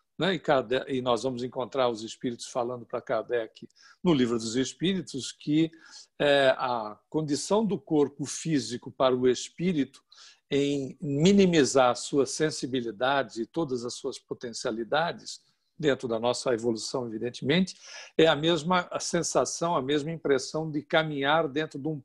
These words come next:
pântano. Né? Tamanha é a, a, a condição da matéria sobre a, o espírito, né? Neutralizando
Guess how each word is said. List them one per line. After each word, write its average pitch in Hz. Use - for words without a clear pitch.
pântano. -
Né? 156
Tamanha 143
é 147
a, 139
a, 123
a -
condição 127
da 135
matéria 156
sobre 156
a, 147
o 143
espírito, 131
né? 131
Neutralizando 139